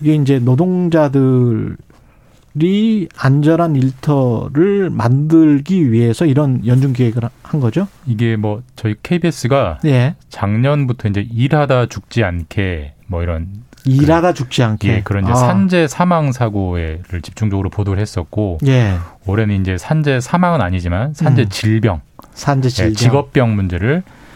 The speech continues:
Speaker 2: 이제 안전한 일터, 건강한 노동을 위해라는 이제 제목 하에 연중으로 쭉 다루고 있고 이번에 어, 일터의 화장실, 그중에서도 여성 노동자들의 화장실 문제를 좀 한번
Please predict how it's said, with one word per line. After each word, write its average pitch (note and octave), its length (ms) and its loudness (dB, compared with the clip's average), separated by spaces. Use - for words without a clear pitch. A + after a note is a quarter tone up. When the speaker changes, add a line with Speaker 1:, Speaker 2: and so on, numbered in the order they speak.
Speaker 2:
이제 E2+ 320 -4
안전한 G#2+ 420 0
일터, G2+ 400 -2
건강한 G2+ 360 -2
노동을 F#2+ 280 -2
위해라는 F#2 420 -2
이제 E2 200 -6
제목 G2 400 -4
하에 G#2 300 -2
연중으로 F#2 480 -2
쭉 A#2+ 320 -2
다루고 F2+ 320 -4
있고 C3+ 480 -4
이번에 G#2+ 460 0
어, F2 80 -10
일터의 D3 460 2
화장실, D3 580 -2
그중에서도 G2 440 -2
여성 E3+ 320 2
노동자들의 A2 600 0
화장실 D3 420 0
문제를 E2+ 400 -2
좀 F2+ 140 -2
한번 F2 380 -2